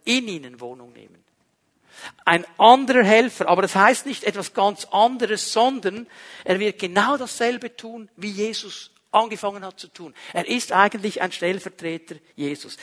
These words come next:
Vers siebzehn, Johannes vierzehn, Vers siebzehn. Er wird euch den Geist der Wahrheit geben. Ein anderes Bild auf diesen anderen Helfer. Geist der Wahrheit. Den die Welt nicht bekommen kann. Also, dieser Heilige Geist, den können nicht alle haben.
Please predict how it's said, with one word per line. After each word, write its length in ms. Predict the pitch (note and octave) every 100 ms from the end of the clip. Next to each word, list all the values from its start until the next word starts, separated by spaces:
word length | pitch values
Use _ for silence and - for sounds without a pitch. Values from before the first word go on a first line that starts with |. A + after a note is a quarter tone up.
| -
Vers 380 | - G#3 A3 -
siebzehn, 480 | C#4+ A3+ - E3+ C#3+
Johannes 340 | D3 F#3 F#3+
vierzehn, 400 | - A#3+ - E3+
Vers 240 | D3 F3 -
siebzehn. 420 | A3 - C#3 G#2 _ _ _ - - -
Er 240 | - F#3 F#3
wird 340 | B3 C#4+ -
euch 340 | A3 A#3+ A3+ -
den 180 | G#3+
Geist 420 | G3 G3 A3+ - A3
der 160 | F3
Wahrheit 500 | F#3 B3 A#3 A#3+ A#3
geben. 280 | G3 C3+ B2+
Ein 120 | D3
anderes 380 | G3+ C4+ C#4 -
Bild 280 | C4+ A#3 F#3+
auf 120 | F3
diesen 240 | F#3+ D#3+ -
anderen 500 | - B3 A3 F3+ E3
Helfer. 400 | D#3 D3 A#2 - - - -
Geist 420 | - G3+ A#3 - A3
der 120 | F3+
Wahrheit. 500 | F#3+ A3 F3+ A2+ G#2 - - -
Den 140 | G#3
die 120 | G#3+
Welt 300 | A3+ B3+ C#4
nicht 260 | B3+ C#4+ -
bekommen 440 | C#4 - B3+ B3+
kann. 260 | - G3+ A#2+
Also, 200 | F3 G3 - - - _
dieser 280 | B3+ C#4+ A3
Heilige 300 | A3+ A#3 G#3+
Geist, 340 | A3 A3+ C#4 G#3+
den 100 | -
können 200 | G#3+ G#3+
nicht 180 | B3+
alle 260 | A#3 A#3 A3
haben. 280 | G3+ B2+